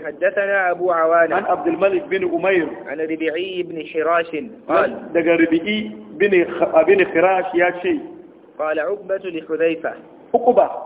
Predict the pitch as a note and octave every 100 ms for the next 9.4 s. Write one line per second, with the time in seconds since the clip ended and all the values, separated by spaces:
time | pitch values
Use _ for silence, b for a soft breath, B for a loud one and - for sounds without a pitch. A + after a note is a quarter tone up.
0 | - - - _ _ _ _ _ _ D#3+
1 | F3+ - G#3+ E3+ D#3 D3 F#3+ G3+ G3 F3+
2 | F#3 - F3 G3 F#3 D#3+ E3 D#3+ D#3+ D3+
3 | - - - - _ _ _ _ - G3
4 | F#3 - E3 E3+ D#3 G3+ F#3 F3+ E3+ E3+
5 | E3 E3 E3 F#3 D3+ E3+ F3 F3+ E3+ D#3+
6 | D3+ F3 D#3+ D#3+ D3 E3 E3+ D#3 D3+ D#3+
7 | D#3 C#3+ - E3 E3+ F3 - - A3 G3
8 | E3+ E3 G#3 G3 F#3 G3 F#3 D#3 D3 F#3
9 | F#3 D#3+ F3+ F#3+